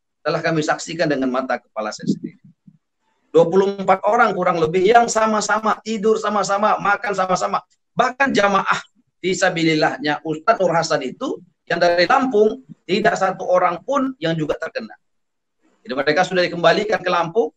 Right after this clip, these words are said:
dites di Lampung, tidak ada satupun yang positif. Inilah kebesaran Allah Subhanahu wa taala. Nah, hari ini kemudian kita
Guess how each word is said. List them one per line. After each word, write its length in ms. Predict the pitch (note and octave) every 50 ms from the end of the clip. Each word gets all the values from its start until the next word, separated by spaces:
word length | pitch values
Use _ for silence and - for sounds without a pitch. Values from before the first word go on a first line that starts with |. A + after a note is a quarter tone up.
| _ _ _ -
dites 400 | F#3 D3+ - - A#3+ A3+ A3+ -
di 80 | G#3+
Lampung, 320 | G#3+ G#3+ G#3+ - - C#3 -
tidak 300 | - A3 A3 G#3+ G3+ G3+
ada 40 | G3+
satupun 460 | G#3 G3+ - G#3+ G#3 - G3 F#3+ F3+
yang 60 | -
positif. 320 | - D#3+ - F#3 _ _ _ _ _ _ _ _ _ _ _ _ _ _ _ _ _ _ _ _ - - - - _ _ _ _ _ _ _ _ _ _ _ _ _ _ _ _ -
Inilah 480 | A3 A#3 A#3 B3 C4 A#3 A3 F#3 - -
kebesaran 480 | - E3+ E3 E3+ E3+ - E3+ D#3 D3+
Allah 240 | D3 D#3 D3+ D#3 D#3
Subhanahu 640 | D3+ - B2+ C3+ C3+ C#3+ C#3 C#3 C#3 B2+ B2 C3 B2+
wa 80 | A#2 -
taala. 320 | - - - - - - _ _ - - _ _
Nah, 160 | - - G3 F3+
hari 320 | F#3 G3 F3+ F3+ - D#3+
ini 160 | D#3 F3+ A3+
kemudian 480 | A3+ G3+ F#3+ F3 D#3 D3+ E3+ F#3 G#3 F#3+
kita 320 | - C4 - - - -